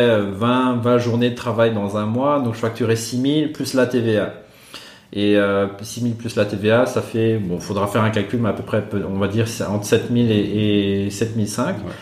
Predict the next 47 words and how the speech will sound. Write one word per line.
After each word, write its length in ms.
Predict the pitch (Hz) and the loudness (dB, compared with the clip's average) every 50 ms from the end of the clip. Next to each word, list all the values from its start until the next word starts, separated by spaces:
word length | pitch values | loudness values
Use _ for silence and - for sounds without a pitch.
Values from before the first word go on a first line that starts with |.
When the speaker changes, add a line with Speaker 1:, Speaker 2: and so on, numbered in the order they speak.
| - - - | -16 -10 -6
Speaker 1:
Et 60 | 101 104 | -4 -4
c'était 200 | 98 - - 123 | -4 0 0 2
incroyable 460 | 120 120 120 - - 143 139 131 - | 2 2 2 2 2 4 4 4 2
pour 120 | - 117 | 0 -4
moi 140 | 107 104 101 | -4 -4 -4
déjà. 320 | 98 98 92 92 - - - | -4 -6 -6 -8 -10 -12 -14
Ça, 160 | - - 139 135 | -10 -6 -6 -6
c'était 240 | - 127 117 135 | -6 -4 -2 0
un 180 | 120 117 113 113 | 0 2 2 0
gros 280 | 113 110 110 127 165 175 | -2 0 2 4 4 6
Speaker 2:
Ah 20 | |
Speaker 1:
déclic. 400 | 165 143 - - - 170 - - | 6 4 0 2 2 0 0 0
Speaker 2:
ouais, 40 | - 87 | 0 -2
ah 200 | 85 90 98 104 | -4 -4 -6 -6
ouais. 180 | 107 101 - - - - - _ - | -6 -6 -8 -10 -16 -20 -12 _ 0
Speaker 1:
Parce 160 | 131 123 - | 0 0 0
que 120 | - 139 | -2 -2
je 120 | 120 120 127 | -2 -2 -2
sortais 300 | 120 - 135 - - 156 | 0 0 -2 0 -2 -6
du 160 | 143 127 123 | -4 -4 -4
salaire 380 | - 143 127 131 147 143 135 127 | 0 0 2 4 4 4 4 4
à 20 | |
mille 180 | 120 123 135 131 | 2 -2 -4 -6
six 160 | - - - | -6 -8 -8
cent 160 | - 135 131 | -6 -6 -4
cinquante, 400 | 127 - 139 131 147 143 139 - | -2 -2 -2 0 0 -2 -2 0
même 300 | 139 160 190 196 180 170 | 0 0 0 0 -2 -6
si 200 | - - 175 170 | -6 -6 -8 -6
tout 120 | - 175 | -4 -4
cet 240 | 170 - 175 160 - | -2 -2 0 0 2
argent 240 | 143 135 - 147 147 | 0 2 2 2 2
m'appartient 420 | 147 131 113 - 135 123 - - 131 120 117 | 2 2 2 4 2 0 0 -2 -4 -4 0
pas, 360 | - 131 147 190 - - - - 104 | 0 0 0 0 -4 -8 -12 -6 -2
il 60 | 104 | 0
y 20 | |
a 60 | 98 | 0
la 100 | 98 98 | 2 0
T 160 | 95 98 120 110 | 0 0 -2 0
V 180 | 110 117 120 127 | 2 4 4 4
A, 180 | 127 131 120 | 4 4 2
les 160 | 110 104 104 | 0 -2 -2
cotisations 480 | 104 - 113 - 107 104 104 98 - 110 | -2 -6 -6 -6 -4 -6 -6 -4 -6 -8
sociales, 300 | 104 110 104 - 120 113 | -6 -6 -6 -4 -4 -2
Speaker 2:
Oui, 60 | 117 104 | -2 -2
Speaker 1:
les 40 | 101 | -2
Speaker 2:
oui. 40 | 101 | -2
Speaker 1:
impôts, 300 | 98 - - 160 175 170 | -4 -4 -4 -6 -6 -8